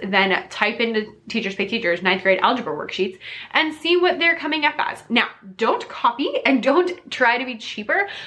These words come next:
but look and see, like, how comparable they are. So if you see something and it's five dollars for,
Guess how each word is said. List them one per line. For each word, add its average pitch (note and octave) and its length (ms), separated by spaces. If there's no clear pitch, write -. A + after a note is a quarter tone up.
but A#3+ 280
look C4 260
and F#4 120
see, C4 280
like, G#3+ 160
how F#3+ 180
comparable E3+ 500
they - 140
are. - 140
So - 140
if A3+ 100
you C4 160
see D4+ 180
something B3 360
and G#3 120
it's F#3+ 300
five C4 260
dollars G#3+ 400
for, F#3 400